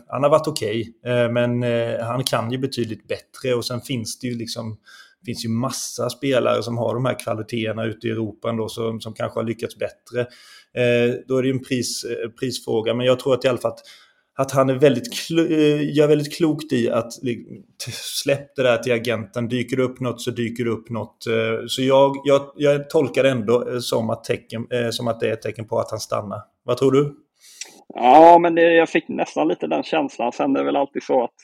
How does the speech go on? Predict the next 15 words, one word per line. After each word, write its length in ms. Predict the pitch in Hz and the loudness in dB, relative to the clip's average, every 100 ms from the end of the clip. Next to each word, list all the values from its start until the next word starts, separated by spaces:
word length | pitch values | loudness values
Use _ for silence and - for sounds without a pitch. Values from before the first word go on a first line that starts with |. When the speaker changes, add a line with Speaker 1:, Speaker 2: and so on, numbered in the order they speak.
| _ _ _ _ _ | _ _ _ _ _
Speaker 2:
just 420 | 131 139 - - | 0 0 0 -2
på 100 | - | 2
hans 260 | 135 123 - | 4 2 0
position 500 | 139 143 - 131 123 | -4 -2 0 0 0
har 140 | 123 | -2
man 140 | 123 123 | 0 0
väl 100 | 123 | 0
då 80 | |
plockat 380 | 123 131 - 120 | -2 -4 -6 -4
in, 280 | 113 113 113 | -4 -4 -4
eh, 200 | 120 120 - - | -2 -2 -6 2
Felix 380 | 127 123 123 - | 4 4 0 -2
Var, 360 | 127 110 110 - | 2 4 2 0
så 120 | 131 | -4
att 160 | - | -6